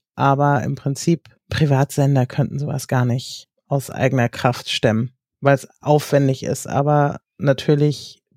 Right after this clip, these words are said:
bildet es dann auch viel ab zu dem Thema. Für sowas ist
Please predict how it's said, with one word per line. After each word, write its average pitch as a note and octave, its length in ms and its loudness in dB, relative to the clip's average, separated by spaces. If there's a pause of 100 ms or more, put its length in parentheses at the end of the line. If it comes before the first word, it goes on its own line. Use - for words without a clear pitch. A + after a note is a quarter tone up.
(140)
bildet E3 300 2
es D3 140 -2
dann C3+ 160 0
auch B2 200 0
viel - 320 0
ab - 220 -2 (400)
zu - 160 -4
dem C3+ 200 0
Thema. C#3 420 -4 (380)
Für - 240 -2
sowas C3+ 320 4
ist - 320 -4